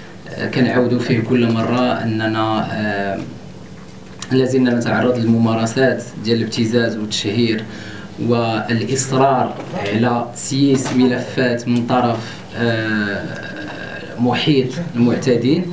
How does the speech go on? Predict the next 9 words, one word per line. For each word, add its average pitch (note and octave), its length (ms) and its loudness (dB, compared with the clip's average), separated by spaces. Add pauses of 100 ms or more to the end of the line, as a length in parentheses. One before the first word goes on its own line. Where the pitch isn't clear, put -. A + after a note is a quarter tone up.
(840)
آه، C3 500 2
هذه D3+ 320 2
الممارسات C3+ 800 2
للأسف C3 760 0
كيف C3 200 -2
ما، B2 520 4
آه، A#2+ 180 2
قالوا B2+ 280 2
الأساتذة B2+ 800 2